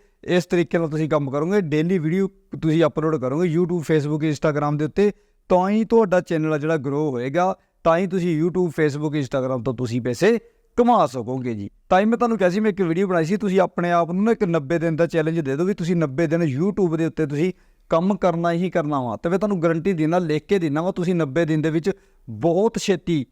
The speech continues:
ਤੇ ਬਹੁਤ ਤੇਜ਼ੀ ਨਾਲ ਤੁਸੀਂ ਗਰੋ ਕਰ ਜਾਓਗੇ ਤੇ ਤੁਸੀਂ YouTube ਤੋਂ ਤਿੰਨ ਮਹੀਨੇ ਦੇ ਅੰਦਰ ਅੰਦਰ ਹੀ ਤੁਸੀਂ ਪੈਸੇ ਕਮਾਉਣੇ ਸ਼ੁਰੂ ਕਰ ਦੋਗੇ। ਕਿਉਂਕਿ ਉਹਦੇ ਨਾਲ ਕੀ ਹੈ, ਜਦੋਂ ਤੁਸੀਂ ਡੇਲੀ ਕੰਮ ਕਰਦੇ,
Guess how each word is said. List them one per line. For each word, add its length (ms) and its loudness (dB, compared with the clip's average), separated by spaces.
ਤੇ 60 2
ਬਹੁਤ 420 0
ਤੇਜ਼ੀ 360 -2
ਨਾਲ 160 0
ਤੁਸੀਂ 300 -2
ਗਰੋ 300 0
ਕਰ 160 2
ਜਾਓਗੇ 200 -2
ਤੇ 100 -10
ਤੁਸੀਂ 280 0
YouTube 300 -2
ਤੋਂ 100 -8
ਤਿੰਨ 220 0
ਮਹੀਨੇ 240 2
ਦੇ 100 -2
ਅੰਦਰ 200 -2
ਅੰਦਰ 180 -4
ਹੀ 80 2
ਤੁਸੀਂ 220 -2
ਪੈਸੇ 220 -2
ਕਮਾਉਣੇ 380 -2
ਸ਼ੁਰੂ 320 0
ਕਰ 200 4
ਦੋਗੇ। 300 -4
ਕਿਉਂਕਿ 260 0
ਉਹਦੇ 180 2
ਨਾਲ 120 2
ਕੀ 140 -2
ਹੈ, 40 2
ਜਦੋਂ 220 0
ਤੁਸੀਂ 200 -2
ਡੇਲੀ 280 0
ਕੰਮ 240 0
ਕਰਦੇ, 220 0